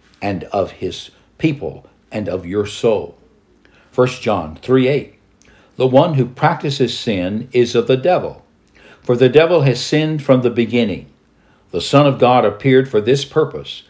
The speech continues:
that he might destroy the works of the devil." Jesus, speaking in John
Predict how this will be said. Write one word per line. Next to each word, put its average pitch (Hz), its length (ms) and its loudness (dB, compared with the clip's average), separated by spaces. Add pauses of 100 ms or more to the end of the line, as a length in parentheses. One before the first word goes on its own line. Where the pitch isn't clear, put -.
(260)
that 113 120 0
he 120 100 2
might 110 280 -2
destroy 92 720 -4
the 95 100 -2
works - 680 -6
of 87 120 -8
the 92 80 -6
devil." 85 300 -6 (1000)
Jesus, 127 440 0
speaking 107 340 -6
in 92 140 -8
John 107 340 -2